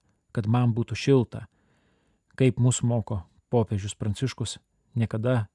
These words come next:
nebijokite prašyti atleidimo. Tada pats Kristus ateina mūsų sutaikyti,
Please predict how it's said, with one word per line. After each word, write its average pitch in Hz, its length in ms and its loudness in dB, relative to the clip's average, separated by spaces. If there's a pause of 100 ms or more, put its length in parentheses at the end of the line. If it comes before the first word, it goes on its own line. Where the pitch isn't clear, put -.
nebijokite 113 760 0
prašyti - 440 -4
atleidimo. 92 580 -6 (580)
Tada 113 240 -6
pats - 440 -4
Kristus 120 560 -2
ateina 113 420 0
mūsų 113 420 -2 (200)
sutaikyti, - 760 -8